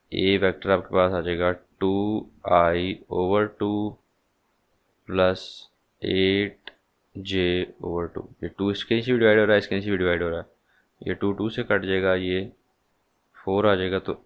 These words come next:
ए वेक्टर आपके पास आ गया I plus four J। अब उसने कहा वेक्टर नहीं सिर्फ फाइंड करना, वेक्टर की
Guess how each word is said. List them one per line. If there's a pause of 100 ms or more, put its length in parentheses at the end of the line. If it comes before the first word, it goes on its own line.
(140)
ए
वेक्टर
आपके
पास
आ
गया (1500)
I
plus
four (1000)
J। (260)
अब
उसने
कहा
वेक्टर
नहीं
सिर्फ
फाइंड
करना, (640)
वेक्टर
की